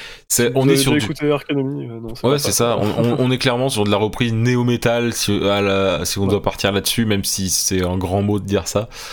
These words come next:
Speaker 1: Euh, mais, euh, mais voilà, en gros, c'est fun, allez-y, ça vous coûte rien d'écouter de toute manière, parce que c'est sur YouTube,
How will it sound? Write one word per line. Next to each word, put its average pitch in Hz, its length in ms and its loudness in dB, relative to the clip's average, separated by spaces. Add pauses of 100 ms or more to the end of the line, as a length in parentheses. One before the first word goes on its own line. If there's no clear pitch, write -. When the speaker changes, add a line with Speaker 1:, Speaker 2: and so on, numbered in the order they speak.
(240)
Speaker 1:
Euh, 95 560 0
mais, 101 320 0
euh, 98 320 2
mais 110 120 0
voilà, 107 260 0
en 117 80 2
gros, 117 180 2
c'est 123 160 0
fun, 117 300 0
allez-y, 110 400 0
ça 120 100 -2
vous 98 120 0
coûte - 160 -4
rien 107 140 2
d'écouter 104 360 -2
de 101 80 0
toute - 180 -6
manière, 101 240 0
parce - 140 -6
que 101 80 -4
c'est 131 140 0
sur 117 180 0
YouTube, 110 320 0